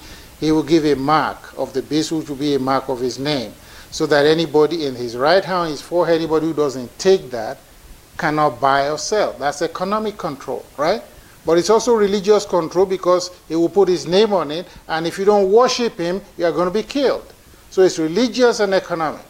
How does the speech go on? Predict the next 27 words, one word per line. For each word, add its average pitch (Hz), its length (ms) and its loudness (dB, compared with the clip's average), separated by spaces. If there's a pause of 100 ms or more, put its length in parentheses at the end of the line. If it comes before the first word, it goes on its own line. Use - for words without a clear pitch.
(1040)
That's 190 200 2
what 196 120 4
the 175 80 2
mark 175 320 2
of 156 100 -4
the 156 80 -4
beast 185 420 2 (100)
is 180 460 -2
about. 156 540 -2 (1000)
Now, 226 480 0 (380)
we 180 160 2
have 208 420 0 (120)
vaccines 190 720 0
happening 185 480 -2
now, 143 400 -8 (380)
and 160 240 -2
the 151 100 -2
government, 175 680 0
some 208 280 -2
governments 185 640 -2
in 156 180 -10
many 185 260 -4
countries 170 600 -6
are 151 160 0
mandating 170 960 -4
people 160 260 -12
to 151 160 -14